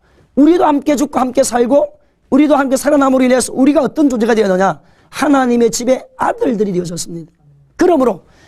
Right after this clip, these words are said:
예수님은 맏아들로 부활의 역사를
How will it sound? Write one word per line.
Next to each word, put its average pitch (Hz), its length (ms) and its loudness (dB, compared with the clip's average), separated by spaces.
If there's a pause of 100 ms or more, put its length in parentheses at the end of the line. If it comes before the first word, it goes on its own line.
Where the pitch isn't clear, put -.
(120)
예수님은 208 840 0 (320)
맏아들로 240 1000 0 (240)
부활의 240 360 2
역사를 202 420 -4